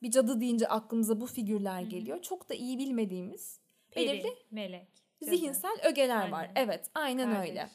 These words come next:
Speaker 2: Hı hı.
Speaker 1: Hı hı. Ee, bu arketiplere de örnek verecek olursak, mesela şöyle. Kolektif bilinç şuna benzer.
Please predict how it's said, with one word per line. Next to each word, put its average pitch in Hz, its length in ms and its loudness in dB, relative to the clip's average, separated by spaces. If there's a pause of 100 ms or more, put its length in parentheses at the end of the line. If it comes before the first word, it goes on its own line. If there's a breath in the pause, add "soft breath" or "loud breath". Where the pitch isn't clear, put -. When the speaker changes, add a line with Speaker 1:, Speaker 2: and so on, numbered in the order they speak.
(120)
Speaker 2:
Hı 202 80 -4
hı. - 40 -2
Speaker 1:
Hı 214 120 -6
hı. 320 100 -14 (640)
Ee, 233 380 0
bu 359 80 2
arketiplere 370 680 0
de 359 60 6
örnek 320 480 0
verecek 254 340 -2
olursak, - 680 -14 (440)
mesela 302 400 -2
şöyle. 196 360 -6 (800)
Kolektif 311 600 -4
bilinç 214 500 -10
şuna 240 280 -2
benzer. 165 480 -8